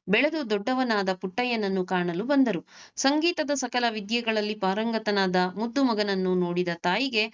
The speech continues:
ಅಂತಃಕರಣ ತುಂಬಿ ಬಂತು. ಆ, ಪಂಚಾಕ್ಷರಿ ಗವಾಯಿಗಳ ಪಾದಕ್ಕೆರಗಿ ಸೆರಗೊಡ್ಡಿ ಮಗನನ್ನು ಮನೆಗೆ ಕಳುಹಿಸಿಕೊಡುವಂತೆ ಬೇಡಿಕೊಂಡರು.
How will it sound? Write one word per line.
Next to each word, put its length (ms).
ಅಂತಃಕರಣ 640
ತುಂಬಿ 500
ಬಂತು. 440
ಆ, 200
ಪಂಚಾಕ್ಷರಿ 600
ಗವಾಯಿಗಳ 560
ಪಾದಕ್ಕೆರಗಿ 840
ಸೆರಗೊಡ್ಡಿ 600
ಮಗನನ್ನು 520
ಮನೆಗೆ 340
ಕಳುಹಿಸಿಕೊಡುವಂತೆ 1160
ಬೇಡಿಕೊಂಡರು. 760